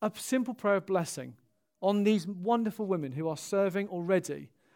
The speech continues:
Lord, we just join together and we lift them to you and we praise you for them. Lord, we know that, Lord God, that you have gifted so many in this church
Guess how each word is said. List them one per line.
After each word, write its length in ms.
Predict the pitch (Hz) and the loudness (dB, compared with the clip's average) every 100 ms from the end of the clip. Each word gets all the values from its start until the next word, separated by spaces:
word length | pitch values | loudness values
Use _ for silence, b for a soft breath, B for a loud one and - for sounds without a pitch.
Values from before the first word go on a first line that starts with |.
| b | b
Lord, 240 | 196 220 180 | 10 10 10
we 180 | 240 233 | 4 2
just 260 | 233 180 | 0 -4
join 220 | 220 208 | -4 -4
together 520 | 190 190 160 139 135 135 _ _ _ _ _ - | -4 0 0 0 -4 -14 _ _ _ _ _ -10
and 140 | 170 180 | -4 0
we 100 | 180 | 2
lift 360 | 185 226 - | 2 0 -2
them 140 | - 196 | -6 -6
to 140 | - | -4
you 240 | 170 139 139 | -2 -2 -4
and 140 | 160 | -6
we 100 | 165 | -6
praise 440 | - - 208 208 - | -6 0 2 2 -2
you 100 | 185 | -8
for 260 | - 147 | -6 -6
them. 240 | 123 131 127 _ b b b b | -6 -12 -18 _ b b b b
Lord, 200 | 190 190 | 6 6
we 120 | 202 | 6
know 460 | 202 214 214 175 147 | 2 4 6 6 2
that, 200 | 151 180 | 0 -2
Lord 200 | 185 180 | 0 -2
God, 440 | - 185 151 135 - - _ _ _ | 0 0 0 -4 -12 -20 _ _ _
that 120 | - 180 | -6 -2
you 340 | 185 220 214 | 2 4 2
have 520 | 160 - 220 180 - | -2 0 0 0 -2
gifted 400 | - 190 - 156 | -6 -6 -4 -6
so 400 | - - 226 254 | -6 -4 0 2
many 240 | 254 254 233 | 4 2 2
in 80 | |
this 140 | 220 202 | 0 -4
church 560 | - 131 127 - - | -8 -14 -14 -16 -20